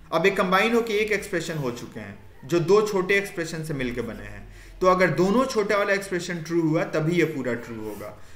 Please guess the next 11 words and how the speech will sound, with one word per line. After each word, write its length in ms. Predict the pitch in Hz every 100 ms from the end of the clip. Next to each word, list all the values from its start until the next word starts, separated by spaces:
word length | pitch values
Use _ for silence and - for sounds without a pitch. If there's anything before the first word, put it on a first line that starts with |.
| -
अगर 220 | 151 165
एक 320 | 165 196 202
भी 200 | 196 285
false 440 | - 180 165 156 151
हुआ, 220 | 143 190
तो 180 | 226 175
ये 60 |
पूरा 300 | 156 156 156
false 400 | 160 156 127 117
हो 60 | 113
जाएगा। 420 | 101 101 101 107